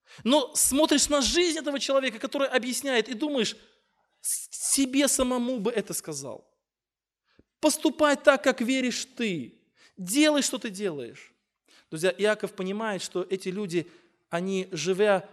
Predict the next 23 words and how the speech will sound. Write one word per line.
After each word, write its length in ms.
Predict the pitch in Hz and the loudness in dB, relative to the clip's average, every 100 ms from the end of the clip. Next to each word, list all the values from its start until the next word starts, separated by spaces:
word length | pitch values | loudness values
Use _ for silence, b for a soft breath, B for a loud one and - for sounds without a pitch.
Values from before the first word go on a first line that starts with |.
| - | -14
в 160 | 151 | -8
новых 400 | 196 240 240 190 | -4 -2 -2 -2
для 100 | 165 | -4
них 200 | 190 190 | -4 -6
условиях, 520 | 180 - 233 202 175 - B B | -6 -4 0 2 0 -2 B B
столкнулись 640 | - 214 208 226 214 - | -2 -2 0 -2 -2 -2
с 60 | 220 | -2
новыми 280 | 240 220 | 0 0
для 120 | 202 208 | 0 -2
них 160 | 202 | -2
искушениями, 540 | 196 196 - 254 226 214 | -6 -4 -4 -2 -2 -2
и 100 | 233 | -2
у 40 | |
них 200 | 247 - | -2 -2
просто 280 | 254 233 233 | -2 -2 -2
нет 220 | 233 226 | -2 -2
силы 520 | - - 247 233 202 | -4 -4 -2 0 0
поступать 520 | 190 185 185 208 180 - | 0 -2 -2 0 2 4
так, 300 | 196 185 B B B | 4 4 B B B
как 180 | 202 | -2
они 200 | 208 202 | 0 -2
должны 380 | 170 196 175 202 | 0 0 0 -2
поступать. 500 | 190 - 151 170 139 | -4 -8 -4 -2 -2